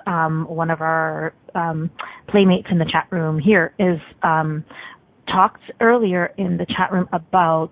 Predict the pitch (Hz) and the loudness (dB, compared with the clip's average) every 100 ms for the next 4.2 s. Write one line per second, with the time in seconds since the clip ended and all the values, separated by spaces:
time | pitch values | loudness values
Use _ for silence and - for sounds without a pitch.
0 | _ 208 208 180 160 - 349 - - 156 | _ 0 2 4 2 -2 -6 -4 -6 -6
1 | - 165 156 151 151 151 151 - - - | -6 -6 -6 -6 -8 -12 -14 -18 -20 -8
2 | 165 160 151 - 185 175 160 - 175 - | 0 2 2 -2 -2 0 0 -2 -4 0
3 | 214 - 165 175 156 156 - - 220 175 | 0 -2 -2 -2 -2 -6 -18 -2 -2 -2
4 | 156 156 | -6 -10